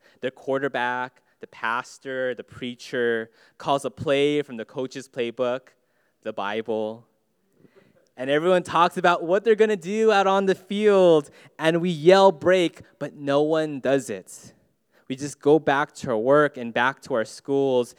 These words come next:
sitting on the bench, and just waiting for the next huddle, the next church service,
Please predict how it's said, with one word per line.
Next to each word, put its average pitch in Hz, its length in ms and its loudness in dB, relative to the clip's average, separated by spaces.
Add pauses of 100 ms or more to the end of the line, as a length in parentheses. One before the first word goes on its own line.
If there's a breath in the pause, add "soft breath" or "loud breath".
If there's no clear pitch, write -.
(140 soft breath)
sitting 151 420 -4
on 139 100 0
the 123 80 -4
bench, - 640 -10 (500)
and 120 120 -10
just 120 220 -12
waiting 131 540 -2
for 117 160 -14
the 104 80 -8
next 117 380 -10
huddle, 98 380 -8
the 101 120 -12
next 120 380 -6
church - 280 -8
service, 92 760 -10